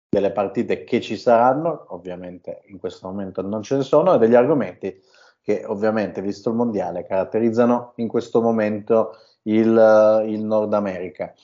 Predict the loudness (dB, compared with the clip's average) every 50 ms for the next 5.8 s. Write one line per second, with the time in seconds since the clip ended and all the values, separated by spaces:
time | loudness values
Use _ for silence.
0 | _ _ _ _ _ _ _ _ _ _ _ _ _ _ -14 -14 -8 -2 0 0
1 | 2 0 -2 -6 -6 -2 -2 -2 4 6 6 6 6 4 0 -4 -4 -2 -2 -2
2 | -2 0 2 4 4 4 4 2 -2 -4 -6 -8 -6 -4 -4 -4 -2 -2 -4 -2
3 | 0 0 -2 0 -2 -6 -4 -2 -2 0 2 0 0 0 -2 -6 -8 -8 -8 -6
4 | -6 -6 -6 -8 -6 -6 -6 -6 -6 -4 -2 0 0 0 -2 -4 -4 -4 -6 -2
5 | 0 0 0 0 0 0 -2 -2 -2 0 0 2 2 2 0